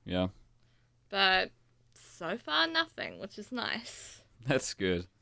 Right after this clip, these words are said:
Speaker 1: Definitely good. So, what was it like to finally put that stuff online? I mean, I know you have been,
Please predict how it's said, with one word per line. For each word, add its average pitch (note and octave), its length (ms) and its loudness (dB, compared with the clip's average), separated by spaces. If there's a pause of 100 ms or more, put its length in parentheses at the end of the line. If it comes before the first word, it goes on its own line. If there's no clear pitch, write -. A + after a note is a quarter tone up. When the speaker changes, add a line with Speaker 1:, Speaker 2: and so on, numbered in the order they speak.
(140)
Speaker 1:
Definitely E2 360 -4
good. D2 260 -8 (1080)
So, - 340 -8
what B2+ 200 4
was G3 220 6
it C#3 100 4
like G#2 580 6 (120)
to F#2+ 340 4 (280)
finally F#2+ 720 6
put F2 300 -2
that F2 180 2
stuff E2+ 280 -2
online? E2+ 600 -2 (340)
I E2 40 -8
mean, F#2 320 2
I G#2 100 4
know A#2 240 10
you C3 160 10
have A2+ 240 8
been, G2 400 4